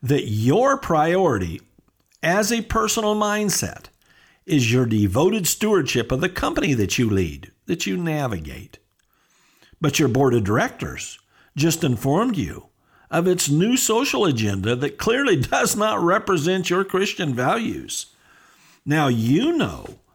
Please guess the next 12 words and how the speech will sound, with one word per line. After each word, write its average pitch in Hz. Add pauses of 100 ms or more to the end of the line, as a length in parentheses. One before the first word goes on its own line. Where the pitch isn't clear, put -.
that 180
no 220
human 247
organization 180
is 170
perfectly 147
aligned 127
with 131
the 143
Bible, 165 (460)
even 285
churches. 302